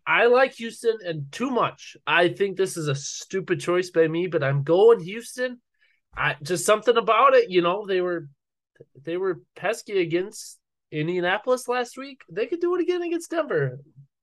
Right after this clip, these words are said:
That offense of Denver did not look great. They look like they were still trying to find their footing. Uh, I,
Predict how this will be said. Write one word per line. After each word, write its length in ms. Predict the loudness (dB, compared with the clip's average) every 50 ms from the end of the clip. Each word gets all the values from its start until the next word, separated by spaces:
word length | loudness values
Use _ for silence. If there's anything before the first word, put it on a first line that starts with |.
| _ _ _ _ _ _ 0
That 160 | 2 4 6
offense 480 | 6 6 6 6 4 4 2 2 2
of 120 | -4 -4 -2
Denver 440 | 0 -2 0 0 0 0 0 0 0
did 240 | -4 -6 -6 -4
not 260 | -4 -4 -4 -4 -6 -6
look 320 | -6 -6 -6 -8 -12 -20 _ -20 -10
great. 400 | -4 -2 0 0 0 -2 -4 -6 -4
They 160 | -2 -2 0
look 240 | 0 -2 -4 -2 -2
like 180 | -2 -2 -2 -2
they 100 | -4 -4
were 60 | -4
still 240 | -2 -2 -2 -2 -2
trying 180 | -2 -4 -4
to 80 | -4 -6
find 280 | -4 -4 -4 -2 -2
their 100 | -2 -4
footing. 460 | -6 -2 0 2 2 2 2 -2 -6 _ _ _ _ _ _ _ _ _ _ _ _ _ _ _
Uh, 320 | -6 -2 -2 0 0 0 -2 -4 _ _ _ _ _ _ _ _ _ _ _ _ _ _ _ _
I, 220 | -6 -4 -4 -4